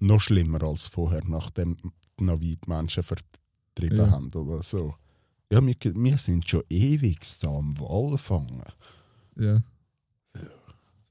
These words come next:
Speaker 2: Hey.
Speaker 1: Und das Mehrvolk ist so, hey, wir machen nichts dagegen, weil wir wollen keinen Streit mit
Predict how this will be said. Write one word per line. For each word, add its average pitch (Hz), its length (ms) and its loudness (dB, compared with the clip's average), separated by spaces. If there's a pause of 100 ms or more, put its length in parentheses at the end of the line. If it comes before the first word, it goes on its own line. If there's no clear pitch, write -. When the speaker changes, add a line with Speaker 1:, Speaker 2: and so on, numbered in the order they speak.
(140)
Speaker 2:
Hey. - 140 -4 (760)
Speaker 1:
Und 98 280 4
das - 180 -2
Mehrvolk 98 680 2
ist - 180 -2
so, 78 160 -6 (260)
hey, 95 220 2
wir 90 100 0
machen 78 360 -2
nichts 85 220 -4
dagegen, - 520 -10
weil 65 380 -8 (180)
wir 78 140 -6
wollen 82 200 -4
keinen 85 180 -6
Streit - 460 -6
mit 95 180 -4